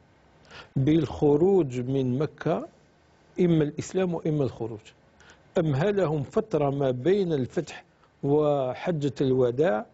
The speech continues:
في حجة الوداع سنة وزيادة، بعد ذلك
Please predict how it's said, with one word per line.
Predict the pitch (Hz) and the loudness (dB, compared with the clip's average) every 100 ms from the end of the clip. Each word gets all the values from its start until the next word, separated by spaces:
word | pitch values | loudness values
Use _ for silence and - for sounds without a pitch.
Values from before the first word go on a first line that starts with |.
| _ _ - | _ _ -4
في | - | -2
حجة | - 190 190 185 | 0 -2 -2 0
الوداع | 175 175 170 175 139 - _ _ _ _ - | 2 2 2 0 0 -8 _ _ _ _ -16
سنة | - 202 185 180 | -2 0 2 2
وزيادة، | 147 147 131 120 120 117 156 254 _ _ - | 2 2 0 -2 -2 -4 -8 -10 _ _ -10
بعد | 147 151 147 | -4 -2 0
ذلك | 135 131 151 | 0 0 -2